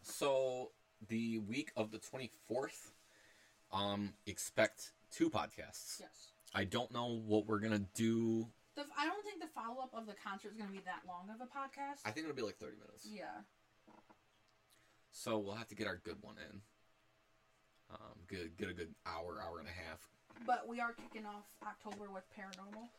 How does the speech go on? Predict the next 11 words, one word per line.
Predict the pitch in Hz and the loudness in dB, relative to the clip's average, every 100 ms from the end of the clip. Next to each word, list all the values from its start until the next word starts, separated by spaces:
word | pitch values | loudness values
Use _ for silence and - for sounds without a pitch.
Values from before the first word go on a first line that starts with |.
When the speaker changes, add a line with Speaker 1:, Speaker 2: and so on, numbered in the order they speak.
| - - - | -20 -8 0
Speaker 1:
Oh, | 147 127 | 4 4
yes. | 90 90 - - - - | 2 -2 -4 -6 -6 -10
So | - - 123 120 120 120 113 - - _ 104 98 | -8 -2 2 4 4 2 0 -2 -14 _ -12 8
the, | 107 107 107 107 | 10 10 8 6
th-, | 104 - - - - - - | 4 -2 -12 -12 -16 -18 -4
what | 101 | -2
was | 82 87 | -2 -4
it, | 98 - | -8 -16
the | - 101 | -2 2
thirtieth? | 104 117 123 - - - - - - - - | 2 2 -2 -8 -20 -20 -20 -20 -20 -20 -20
Speaker 2:
Yes. | 113 | -16